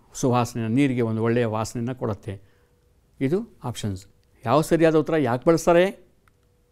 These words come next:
ಎಸ್, ನಿಷ್ಕ್ರಿಮಿಕಾರಕ. ಅಂದರೆ ಈಜುಕೊಳದಲ್ಲಿ ಇದನ್ನು ಹಾಕೋದ್ರಿಂದ ಏನಾಗುತ್ತೆ? ಅದರಲ್ಲಿಂಥ ಮೈಕ್ರೋ ಆರ್ಗನ್, ಸೂಕ್ಷ್ಮಾಣು ಜೀವಿಗಳು ಸತ್ತೋಗುತ್ತೆ.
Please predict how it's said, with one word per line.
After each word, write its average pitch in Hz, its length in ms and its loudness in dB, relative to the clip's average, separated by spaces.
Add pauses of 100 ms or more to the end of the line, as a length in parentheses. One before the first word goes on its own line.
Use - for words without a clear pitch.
(1120)
ಎಸ್, 117 760 -16 (380)
ನಿಷ್ಕ್ರಿಮಿಕಾರಕ. 117 880 -2 (1120)
ಅಂದರೆ 117 320 -2 (200)
ಈಜುಕೊಳದಲ್ಲಿ 131 800 0 (180)
ಇದನ್ನು 120 240 -2
ಹಾಕೋದ್ರಿಂದ 135 340 0
ಏನಾಗುತ್ತೆ? 113 480 -4
ಅದರಲ್ಲಿಂಥ 127 400 -2
ಮೈಕ್ರೋ 120 460 -2
ಆರ್ಗನ್, 120 300 -2
ಸೂಕ್ಷ್ಮಾಣು 151 580 2
ಜೀವಿಗಳು 110 360 -6
ಸತ್ತೋಗುತ್ತೆ. 101 840 -10